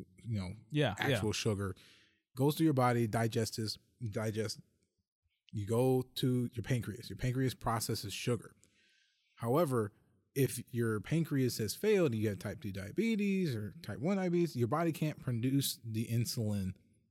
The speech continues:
Speaker 1: that opens the door to your pancreas. So the sugar is just like, knock, knock, knock.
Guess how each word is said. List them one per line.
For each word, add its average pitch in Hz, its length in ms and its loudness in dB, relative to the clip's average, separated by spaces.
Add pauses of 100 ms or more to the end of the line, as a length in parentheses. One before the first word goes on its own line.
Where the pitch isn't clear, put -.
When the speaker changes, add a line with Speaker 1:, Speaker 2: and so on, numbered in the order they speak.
(320)
Speaker 1:
that 104 320 -4 (220)
opens 127 420 0
the 110 120 0
door 107 320 0
to - 120 -6
your 92 160 -4
pancreas. - 680 -12 (600)
So 101 360 0
the 95 100 -4
sugar 151 560 4 (520)
is 131 220 2
just 127 200 0
like, 101 180 -4 (300)
knock, 120 220 -4
knock, 127 160 -4
knock. 160 220 2